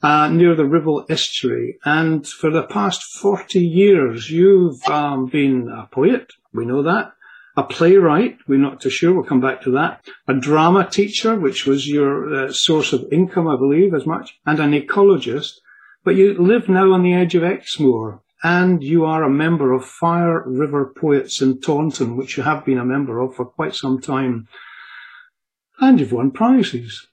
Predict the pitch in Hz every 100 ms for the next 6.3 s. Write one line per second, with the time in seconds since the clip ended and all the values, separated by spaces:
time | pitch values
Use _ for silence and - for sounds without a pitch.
0 | _ - 208 190 - _ - 170 240 247
1 | 180 180 - _ _ _ 247 196 226 202
2 | 175 131 165 139 143 143 131 131 175 151
3 | 127 139 220 262 302 302 302 302 185 131
4 | 143 139 123 127 131 - 127 127 - 170
5 | 214 202 214 196 190 190 180 196 196 196
6 | 220 - 240